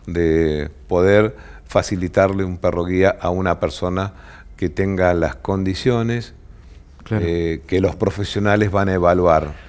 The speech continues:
Speaker 1: ¿sí? Porque a veces uno cree que el perro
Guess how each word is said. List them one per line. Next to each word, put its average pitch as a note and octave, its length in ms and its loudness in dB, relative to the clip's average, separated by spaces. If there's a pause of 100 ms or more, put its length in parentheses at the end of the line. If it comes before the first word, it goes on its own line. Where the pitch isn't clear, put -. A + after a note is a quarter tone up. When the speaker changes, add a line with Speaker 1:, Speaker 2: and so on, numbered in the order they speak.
(140)
Speaker 1:
¿sí? F#2+ 140 -6
Porque F#2+ 500 -2 (420)
a A2+ 120 0
veces B2+ 480 2 (220)
uno C3+ 260 2
cree C#3+ 240 6
que A2 220 6
el G#2+ 120 4
perro B2+ 520 2